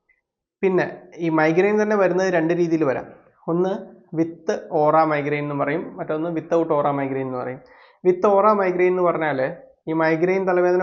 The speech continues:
വരുന്നതിന് കുറച്ച് മുമ്പായിട്ട് നിങ്ങൾക്ക് വരുന്ന ഈ ആളുകൾക്ക് മനസ്സിലാകും എനിക്ക് വേദന വരും എന്ന്, ഒരു ഉൾവിളി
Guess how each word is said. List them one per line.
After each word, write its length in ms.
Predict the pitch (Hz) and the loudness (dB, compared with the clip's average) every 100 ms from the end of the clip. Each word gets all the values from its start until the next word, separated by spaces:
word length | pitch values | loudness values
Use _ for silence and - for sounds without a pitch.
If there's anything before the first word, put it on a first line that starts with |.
| 175 | 0
വരുന്നതിന് 380 | 160 160 160 165 | 0 -2 -4 -2
കുറച്ച് 200 | 156 170 156 | -4 -4 -4
മുമ്പായിട്ട് 400 | 151 156 156 156 | -2 0 0 -2
നിങ്ങൾക്ക് 380 | 151 156 151 165 170 - - _ - | -4 -6 -2 -4 -4 -14 -20 _ -2
വരുന്ന 240 | 165 180 190 175 170 | 0 2 0 -2 -2
ഈ 20 | 165 - _ - 170 | -2 -8 _ -4 0
ആളുകൾക്ക് 360 | 190 202 202 180 | 2 2 2 0
മനസ്സിലാകും 460 | 151 147 143 127 - - | -2 0 -2 -2 -8 -8
എനിക്ക് 180 | 156 160 156 | -6 -2 0
വേദന 220 | 147 151 139 | 0 0 0
വരും 220 | 131 131 | -2 -4
എന്ന്, 100 | 120 - _ 175 | -8 -14 _ -2
ഒരു 80 | 165 | 2
ഉൾവിളി 360 | 160 180 202 | 2 2 2